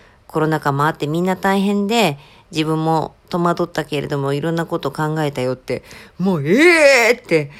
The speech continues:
まあ、間に合ってよかったけど、巻き込み事故にも遭わなくてよかったし、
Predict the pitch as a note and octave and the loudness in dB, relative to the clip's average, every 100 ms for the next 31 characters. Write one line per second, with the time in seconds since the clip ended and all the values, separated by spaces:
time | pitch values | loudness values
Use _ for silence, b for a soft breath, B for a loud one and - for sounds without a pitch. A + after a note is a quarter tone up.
0 | B G3 G#3 A3+ C4 C#4+ C4 C4 B3 A#3 | B -2 0 2 2 0 0 -2 -2 -2
1 | F#3 F#3 F3+ G#3+ G#3 B B - F#3+ - | -4 -4 0 0 0 B B -4 -4 -2
2 | G3 F#3 G3+ B3 B3 G#3+ G3+ A3+ A3 - | -4 -2 -2 -2 0 0 0 0 -4 -4
3 | F#3+ G#3 A3+ G#3 G3 F3+ - G#3+ G#3+ | -4 -2 -2 -2 -4 -6 -4 -2 -2